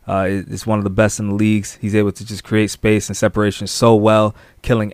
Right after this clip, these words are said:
any corner that he wants to. It's, it's literally so easy for him out there. Uh, yeah, Davante Adams, man. Talking about him next year, if he's,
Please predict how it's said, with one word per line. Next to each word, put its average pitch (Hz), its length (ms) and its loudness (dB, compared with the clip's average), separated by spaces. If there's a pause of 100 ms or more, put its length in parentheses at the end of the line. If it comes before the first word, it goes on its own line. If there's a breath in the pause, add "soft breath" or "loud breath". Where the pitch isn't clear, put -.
any 117 240 -2
corner 110 340 0
that 107 160 0
he 107 80 0
wants 104 280 -2
to. 107 120 0
It's, - 340 -6
it's 113 220 -4
literally 123 320 2
so 107 260 0
easy 104 280 -2
for 101 120 -2
him 98 120 -2
out 101 180 -2
there. 101 220 0 (260 soft breath)
Uh, 101 460 -4
yeah, 101 160 -4
Davante 104 340 0
Adams, 98 380 0
man. 95 260 -6 (300 soft breath)
Talking 110 220 4
about 104 100 4
him 117 140 4
next 104 200 -2
year, 95 140 -2
if 95 140 -4
he's, 104 240 -6